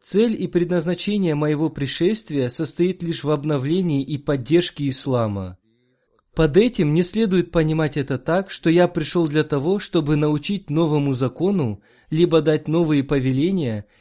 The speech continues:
или будет ниспослана новая книга. Нет,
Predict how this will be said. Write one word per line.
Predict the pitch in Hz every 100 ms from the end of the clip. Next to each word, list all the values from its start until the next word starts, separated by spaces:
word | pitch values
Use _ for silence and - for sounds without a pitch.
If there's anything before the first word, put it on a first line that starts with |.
| -
или | 170 165
будет | 156 175 165 -
ниспослана | 156 - 165 175 175 139 131
новая | 135 139 127 120
книга. | 117 123 117 104 101 92 - _ _ 127 _ _ _ _ _ _ _ 139
Нет, | 175 196 120 -